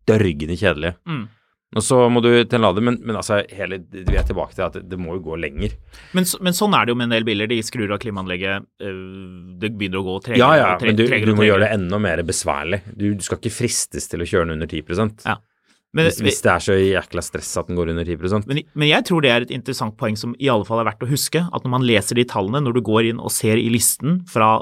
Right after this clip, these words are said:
Speaker 2: det bre-, resultatene som kom nå for, øh, denne uken her, så må man ha med seg at det, det tallet som står der, det er helt tomt. M-, hvis du har med barn, og du skal over fjellet, og det er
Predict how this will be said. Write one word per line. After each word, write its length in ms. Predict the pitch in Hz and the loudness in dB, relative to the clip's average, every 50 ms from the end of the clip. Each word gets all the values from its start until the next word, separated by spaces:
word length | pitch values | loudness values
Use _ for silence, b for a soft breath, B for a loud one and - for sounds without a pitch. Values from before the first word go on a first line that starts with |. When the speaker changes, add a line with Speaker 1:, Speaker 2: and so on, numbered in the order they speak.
| - _ | -2 _
Speaker 2:
det 300 | - 120 117 110 113 113 113 113 | -8 -6 -4 -2 -2 -4 -4 -4
bre-, 400 | 113 123 117 117 117 117 113 110 110 b b b b b - | -2 0 0 0 0 -2 -4 -6 -8 b b b b b -2
resultatene 480 | 117 - 127 98 - 101 90 - 113 107 98 | 0 0 0 0 2 0 -2 0 -2 -6 -4
som 80 | 113 101 | -6 -6
kom 220 | - 113 104 107 | -4 -4 -4 -2
nå 140 | 104 104 101 - | -2 -2 -4 -4
for, 240 | - 113 107 104 | -4 -4 -4 -4
øh, 460 | 104 107 104 104 104 104 107 107 107 107 | -4 -4 -4 -4 -6 -6 -6 -8 -6 -4
denne 220 | 110 107 110 107 101 | -4 -2 -2 -2 -2
uken 140 | 120 117 127 | 0 2 2
her, 140 | 190 254 233 b b b b b b b - | 2 2 0 b b b b b b b -4
så 140 | - 139 139 | 0 0 2
må 80 | 131 113 107 117 | 2 2 2 2
man 160 | 123 127 - | 2 0 2
ha 160 | - 113 110 | 4 4 4
med 240 | 110 98 87 87 - | 4 4 0 0 0
seg 160 | - 107 - - 131 | 0 0 0 -2 -6
at 160 | - - - | -14 -14 -18
det, 460 | - 120 104 104 117 117 123 127 - _ _ | -16 -14 -4 0 2 2 2 0 -2 _ _
det 380 | - _ - - - 117 117 - | -20 _ -14 -4 -4 -2 -2 0
tallet 320 | - 120 98 90 98 110 | -2 0 0 2 0 -2
som 160 | - 135 120 - | -2 -2 -2 0
står 220 | 117 104 113 143 | 2 4 4 4
der, 100 | - - | 2 2
det 160 | - 113 120 | 2 2 2
er 100 | 123 127 _ _ _ - - | 2 -2 _ _ _ -2 2
helt 320 | 110 113 113 - - - - - | 2 2 2 0 -10 -12 -2 0
tomt. 320 | 131 131 127 123 - - b b b b b b - | 0 0 0 -4 -10 -20 b b b b b b -8
M-, 200 | 120 113 117 123 - - | -6 -4 -4 -4 -4 -4
hvis 160 | 127 - - | -6 -4 -2
du 60 | 131 117 | -2 0
har 80 | 117 | 0
med 240 | 104 113 113 113 107 | 0 0 -2 -4 0
barn, 400 | - 113 110 120 135 160 180 170 | 2 4 6 6 6 6 4 0
og 80 | 139 131 123 | -2 -4 -4
du 20 | 113 - | -4 -4
skal 160 | - 113 107 104 | -4 -4 -4 -4
over 100 | 113 113 | -4 -6
fjellet, 560 | - - - 117 98 98 98 110 131 170 190 - b b b b b b | -6 -2 0 0 2 2 2 2 2 2 2 0 b b b b b b
og 80 | - | -8
det 140 | 110 110 | -8 -8
er 40 | 107 | -6